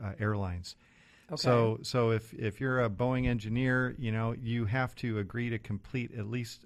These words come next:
Speaker 1: a six-month assignment at the Grant County Airport <laughs> in Moses Lake.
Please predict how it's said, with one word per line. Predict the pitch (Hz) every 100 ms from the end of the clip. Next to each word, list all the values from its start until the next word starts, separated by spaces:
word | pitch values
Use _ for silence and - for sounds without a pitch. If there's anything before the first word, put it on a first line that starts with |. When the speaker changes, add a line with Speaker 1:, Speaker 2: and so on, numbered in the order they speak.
| -
Speaker 1:
a | 101
six-month | 85 - 160 - 151 139 113
assignment | - - 117 139 180 - _ _ _ _ _ _
at | 107 107
the | -
Grant | 123 120 -
County | 127 117 101
Airport | 120 - 180 214 - - - -
<laughs> | _ _ -
in | 139 110 - - - -
Moses | 131 131 120 104
Lake. | 117 160